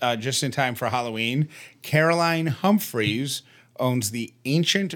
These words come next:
Ram Inn in Gloucestershire, England, and she has decided to move out because it is a truly haunted house. The,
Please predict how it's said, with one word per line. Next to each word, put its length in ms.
Ram 560
Inn 460
in 260
Gloucestershire, 1300
England, 540
and 160
she 160
has 140
decided 520
to 80
move 240
out 300
because 920
it 160
is 340
a 320
truly 840
haunted 680
house. 520
The, 760